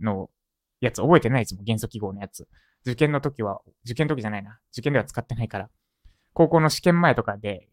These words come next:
覚えたけど、もう一-、まあ、文字通り一夜漬けでやってて。で、試験受かるためだけであれば一夜漬けでいいけど、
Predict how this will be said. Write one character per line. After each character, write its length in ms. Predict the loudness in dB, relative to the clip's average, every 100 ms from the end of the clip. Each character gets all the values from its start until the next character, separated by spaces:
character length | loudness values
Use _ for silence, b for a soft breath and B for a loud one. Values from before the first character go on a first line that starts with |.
| -8
覚 220 | -2 0
え 20 |
た 100 | 0
け 100 | -6
ど、 120 | -10
も 160 | -8 -8
う 60 | -8
一-、 240 | -6 -8
ま 140 | -4 -4
あ、 20 |
文 260 | -2 -2 0
字 100 | 0
通 100 | 0
り 80 |
一 160 | -2 -4
夜 80 | -4
漬 160 | -4
け 80 | -4
で 240 | -2 -4 -6 _ -10
や 100 | -8
っ 40 |
て 140 | -8
て。 240 | -8 -8 -12 _ _ _ _ -6
で、 60 |
試 100 | -2
験 140 | 4 6
受 80 |
か 80 | 6
る 80 | 6
た 80 | 6
め 80 | 4
だ 120 | 4
け 200 | 2 2
で 80 | 2
あ 60 |
れ 80 | 0
ば 80 | -4
一 160 | -4 -4
夜 80 |
漬 100 | -4
け 80 | -4
で 100 | -4
い 40 | -4
い 40 |
け 120 | -6
ど、 240 | -8 -10